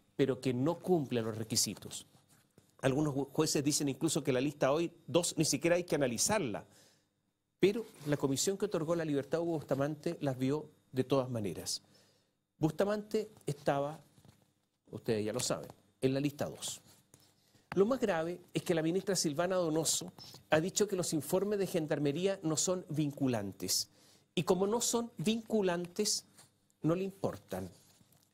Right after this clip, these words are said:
Es un razonamiento ferozmente ilógico y torpe. A contrario sensu, como dicen los vi-, abogados, si fuera al revés, si los informes fueran vinculantes, quien resolvería la libertad sería Gendarmería y no los jueces.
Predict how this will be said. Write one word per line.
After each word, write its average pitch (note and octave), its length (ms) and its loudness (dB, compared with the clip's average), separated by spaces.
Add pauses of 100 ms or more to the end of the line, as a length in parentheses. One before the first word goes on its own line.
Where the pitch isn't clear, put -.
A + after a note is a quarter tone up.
(200)
Es - 180 2
un E3+ 280 0
razonamiento D#3 680 0
ferozmente D3+ 720 0
ilógico B2 840 -2 (400)
y C#3 80 -2
torpe. - 600 -4 (720)
A D#3+ 80 6
contrario G#3 360 -2
sensu, F#3+ 540 -2
como D#3 200 2
dicen E3 260 0
los C#3+ 120 -4
vi-, D#3 120 0 (100)
abogados, D#3 640 0 (240)
si - 220 2
fuera F3+ 260 2
al F3+ 60 -2
revés, E3+ 420 2 (320)
si - 180 4
los C#3 180 4
informes E3+ 380 0
fueran F3+ 320 0
vinculantes, F#3+ 1000 0 (240)
quien D#3 160 2
resolvería D#3 560 2
la F3 100 0
libertad F3+ 480 2
sería C#3 380 0
Gendarmería F#3 580 2
y F#3 60 0
no F3+ 100 -2
los F#3 100 0
jueces. - 540 0